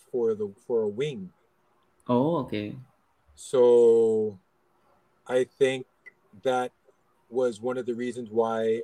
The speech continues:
Speaker 1: I dropped to the second round in the draft. Um, I was mythical five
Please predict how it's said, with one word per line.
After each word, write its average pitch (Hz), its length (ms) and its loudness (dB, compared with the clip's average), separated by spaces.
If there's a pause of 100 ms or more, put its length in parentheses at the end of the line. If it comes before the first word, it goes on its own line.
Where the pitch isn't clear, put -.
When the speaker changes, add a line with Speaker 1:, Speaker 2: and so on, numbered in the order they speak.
Speaker 1:
I 110 180 -4
dropped 120 360 -8
to 127 60 -6
the 107 100 -8
second 110 380 -2
round 117 280 -6
in 107 100 -8
the 101 60 -8
draft. 123 520 -6 (1300)
Um, 104 580 -8 (580)
I 110 40 -2
was 113 160 -2
mythical 135 400 4
five 131 640 2